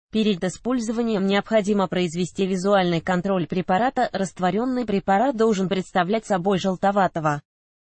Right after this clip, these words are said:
цвета слабо аполисцирующую жидкость без взвешенных частиц.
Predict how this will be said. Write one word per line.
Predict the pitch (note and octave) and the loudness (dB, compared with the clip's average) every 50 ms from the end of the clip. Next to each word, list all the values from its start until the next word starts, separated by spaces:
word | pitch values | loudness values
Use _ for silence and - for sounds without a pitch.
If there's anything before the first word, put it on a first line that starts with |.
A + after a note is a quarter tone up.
| _ _ _ _ _ _ | _ _ _ _ _ _
цвета | - - G3 A3+ B3+ - B3+ A3+ | -6 -2 -2 -2 0 0 -2 -4
слабо | - - G#3 G#3 F#3+ F3+ E3 F3+ | -2 -2 0 2 2 4 4 2
аполисцирующую | E3+ - G3+ G3+ G3+ G3 - - - B3 C4 C#4+ C#4+ C#4 C4+ - - G#3 F#3+ F#3 | 2 2 2 2 2 0 -2 -6 -6 -4 -2 0 0 0 -2 -2 -2 -2 -2 -2
жидкость | F#3 C4 C#4+ - - A3 F#3+ F#3+ F3 | -2 -4 -6 -4 -4 -4 -4 -4 -2
без | D#3+ E3+ D#3+ | -2 -2 -2
взвешенных | E3+ D#3 D3 E3 F3+ A#3 C4 - - A#3 G#3+ G#3 - - | -2 -6 -4 -4 -2 -4 -4 -4 -4 -4 -4 -4 -6 -6
частиц. | - A3+ G#3 G3 - - - F3+ E3 - - - | -4 -2 -2 -2 -2 -4 -6 -6 -6 -6 -10 -20